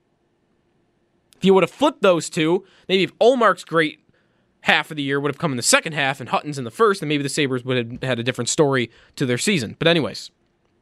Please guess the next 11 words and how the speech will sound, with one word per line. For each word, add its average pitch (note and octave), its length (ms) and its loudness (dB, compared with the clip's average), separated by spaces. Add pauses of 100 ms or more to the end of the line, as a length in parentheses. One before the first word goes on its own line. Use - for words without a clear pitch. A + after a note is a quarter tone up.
(2250)
then G3+ 480 2
I E3+ 80 4
dig F3 240 2
a F#3 40 6
little E3 180 4
deeper B2+ 400 -2 (360)
into E3 240 2
my D3+ 200 4
head, G2 260 -6 (340)
and D#3+ 120 4
I'm D3+ 180 -2